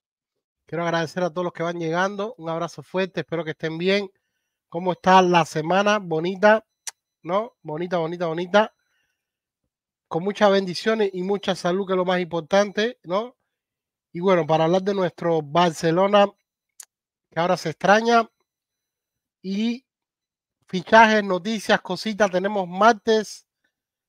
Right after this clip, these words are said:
de juego también, ¿eh? Tenemos martes de juego hoy, así que muy agradecido, ¿eh? Muy agradecido a los que van llegando por aquí. Está Entre Culés también, voy a compartir, compartan, compartan la directa, a ver si se conecta gente con nosotros, ¿eh?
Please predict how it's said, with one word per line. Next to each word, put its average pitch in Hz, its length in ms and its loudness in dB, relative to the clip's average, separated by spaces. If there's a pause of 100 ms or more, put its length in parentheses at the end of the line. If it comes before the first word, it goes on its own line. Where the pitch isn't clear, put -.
(140)
de 160 280 8
juego 214 400 10
también, 190 600 2
¿eh? 180 240 -2
Tenemos 180 300 -6
martes 180 340 -4
de 170 60 -2
juego 170 420 0
hoy, 220 300 -2 (680)
así 156 260 -10
que 196 100 -2
muy 196 140 -2
agradecido, 165 720 -2
¿eh? 185 180 -6
Muy 165 180 -10
agradecido 165 520 -4
a 180 40 -4
los 160 80 -8
que 147 100 -12
van 165 180 -8
llegando 160 340 -6
por 143 180 -8
aquí. 208 380 -10 (460)
Está 160 240 -2
Entre 196 240 -2
Culés 175 320 -2
también, 185 560 -2
voy 165 180 0
a 202 80 2
compartir, 180 460 -6
compartan, 175 480 -6
compartan 170 500 -6 (880)
la 175 440 4
directa, 165 680 -2
a 156 60 -10
ver 160 160 -4
si 170 140 -14
se 170 180 -8
conecta 160 480 -6
gente 160 340 -8
con 160 220 -8
nosotros, 131 540 -10
¿eh? 202 180 -6